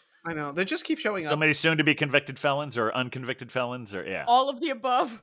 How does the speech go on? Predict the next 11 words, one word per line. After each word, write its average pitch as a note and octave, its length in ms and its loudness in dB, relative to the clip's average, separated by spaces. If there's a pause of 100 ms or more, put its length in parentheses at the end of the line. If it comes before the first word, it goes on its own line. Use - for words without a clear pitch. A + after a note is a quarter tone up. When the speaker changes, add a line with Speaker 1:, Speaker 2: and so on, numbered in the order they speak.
(100)
Speaker 2:
Yeah. D2+ 280 -8 (920)
Speaker 3:
That's D#4+ 280 0
why D#4 280 -2
on A#3+ 260 -6
Beer C#4+ 240 -4
Book G#3+ 400 -6 (180)
or A3 120 -6
Beer C4 300 -8
Social, B3+ 640 -6 (520)
you B4 100 -12
know, C5+ 340 -2